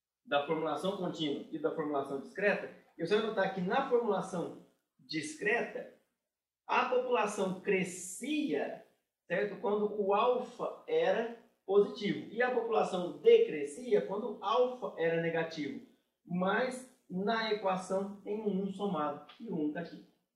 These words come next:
Aliás, mesmo o alfa sendo negativo, o um mais alfa vai ser positivo, ok? Porque se um mais alfa for negativo,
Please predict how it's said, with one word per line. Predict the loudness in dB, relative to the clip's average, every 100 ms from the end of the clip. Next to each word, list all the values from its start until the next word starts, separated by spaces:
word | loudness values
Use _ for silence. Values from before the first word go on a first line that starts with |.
| _ _ _ -4
Aliás, | 2 2 2 0 0 2 0 -2 -10 -20 _ _
mesmo | -4 2 4 4 2 -2 -2
o | 2
alfa | 4 4 2 0 -2
sendo | -4 -6 -2 0 -2 -4 -10 -14 _ _ -6
negativo, | -2 4 4 4 0 -2 -4 -2 -2 -2
o | -4 -2 -2
um | 0
mais | 0 0 2
alfa | 4 4 2
vai | 2 0
ser | 2 2 2
positivo, | 2 0 0 -2 -2 -4 -14 _ _ _ _ -18
ok? | -6 -4 -4 -10 _ _ -8
Porque | -6 -4 -6 -6 -4 -4
se | -2
um | 0 0
mais | 0 0 0
alfa | 0 -2 -2
for | 0
negativo, | 0 -2 -4 -6 -4 -4 -4